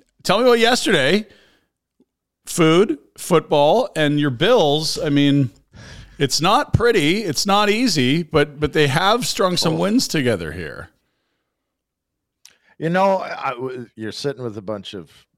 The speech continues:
Speaker 2: Buffalonians yesterday, and it was actually quite amazing from, let's call it a month ago.
Speaker 1: Yeah.
Speaker 2: When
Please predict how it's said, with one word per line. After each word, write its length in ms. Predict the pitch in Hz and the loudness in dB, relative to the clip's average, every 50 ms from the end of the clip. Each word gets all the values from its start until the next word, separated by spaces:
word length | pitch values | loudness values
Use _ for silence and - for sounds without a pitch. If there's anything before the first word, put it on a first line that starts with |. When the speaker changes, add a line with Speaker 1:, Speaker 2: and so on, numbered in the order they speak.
| _ _ _ _ - 65 - 104 | _ _ _ _ -20 -20 -12 -8
Speaker 2:
Buffalonians 800 | 117 107 - - 104 107 104 107 110 104 98 90 82 76 - 76 | -8 -8 -8 -8 -10 -8 -8 -8 -8 -10 -10 -12 -12 -14 -16 -16
yesterday, 600 | 76 69 - - - 76 65 76 76 76 78 _ _ _ | -18 -18 -18 -20 -20 -20 -18 -18 -18 -18 -18 _ _ _
and 260 | - 110 110 110 98 - _ _ _ _ _ _ _ _ _ _ _ _ _ _ _ _ - | -12 -12 -10 -10 -12 -16 _ _ _ _ _ _ _ _ _ _ _ _ _ _ _ _ -18
it 100 | 110 101 | -16 -14
was 160 | 98 107 101 | -12 -10 -6
actually 360 | 120 123 127 127 - - - - | -4 -4 -4 -4 -6 -10 -14 -10
quite 240 | - 127 127 117 | -6 -4 -4 -4
amazing 560 | 113 107 107 104 98 95 87 - 78 73 65 - | -4 -6 -8 -8 -8 -8 -10 -12 -16 -18 -20 -20
from, 500 | - - 104 92 82 82 78 73 69 67 _ _ _ - | -16 -10 -10 -10 -10 -10 -14 -16 -18 -20 _ _ _ -10
let's 180 | 123 - - | -10 -10 -10
call 260 | - - 131 120 117 | -8 -4 -4 -2 -2
it 80 | 113 107 | -4 -6
a 40 | 104 | -8
month 380 | 107 110 110 110 104 - - | -8 -8 -8 -8 -8 -10 -16
ago. 280 | 101 85 - 60 50 - _ _ _ _ _ _ _ _ | -18 -16 -16 -20 -20 -20 _ _ _ _ _ _ _ _
Speaker 1:
Yeah. 180 | 123 127 123 120 - _ _ - _ _ - | -6 -6 -6 -6 -6 _ _ -20 _ _ -12
Speaker 2:
When 400 | 95 95 85 82 82 80 73 | -10 -10 -10 -10 -12 -16 -18